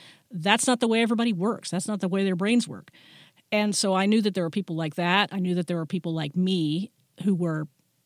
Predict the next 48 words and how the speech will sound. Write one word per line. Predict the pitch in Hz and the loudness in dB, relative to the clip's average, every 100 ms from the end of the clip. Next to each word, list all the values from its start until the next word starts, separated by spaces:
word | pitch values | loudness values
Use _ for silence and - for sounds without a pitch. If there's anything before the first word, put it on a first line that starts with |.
| _ - | _ -10
excited | - - 190 202 170 | 0 4 6 4 2
by | 165 | -2
technology | 170 151 170 156 151 165 165 | -2 -6 -4 -6 -6 -4 -4
and | 170 | 0
who | 160 | 0
really | 180 196 175 | 2 2 4
did | 220 208 | 4 4
wanna | 170 147 | 2 -2
do | 143 147 | -6 -8
that, | 151 143 - | -8 -10 -10
sort | 160 | -8
of, | 151 | -8
how | 151 | -6
does | 180 170 | -6 -6
this | 156 180 | -6 -6
work? | 175 160 - - - - - _ | -4 -6 -8 -20 -20 -20 -20 _
And | 196 185 185 - _ _ | -4 0 -2 -4 _ _
in | 226 | -2
trying | 190 233 226 262 | 0 2 6 6
to | 240 | 4
figure | 240 208 202 | 2 2 4
out | 196 | 2
how | - 220 | 2 2
to | 214 | 4
address | 190 151 185 180 - - _ | 2 0 -2 -2 -4 -8 _
an | 196 190 | -2 2
audience | 190 196 185 151 | 2 2 0 -2
that | 185 175 | -2 -4
broad, | 170 185 208 175 156 170 - - _ _ _ | -2 -2 0 0 -2 -8 -16 -20 _ _ _
I | 196 | -4
figured | 214 208 190 | 0 0 2
the | 196 | 4
only | 277 370 | 2 2
thing | 392 311 | 2 4
I | 262 | 4
can | 226 | 2
do | 185 185 185 185 - _ | 2 2 2 -2 -6 _
is, | 190 175 - 214 | -4 -4 -4 -4
is | 156 | -2
be | 156 202 202 196 _ _ _ _ | 0 2 2 0 _ _ _ _
a, | 196 - | -10 -2
be | 233 | 4
my, | 226 180 | 6 4
be, | 190 | 4
be | 214 | 6
my, | 233 - | 4 4
be | 240 | 2
myself | 254 - 165 117 - | 2 2 -4 -8 -16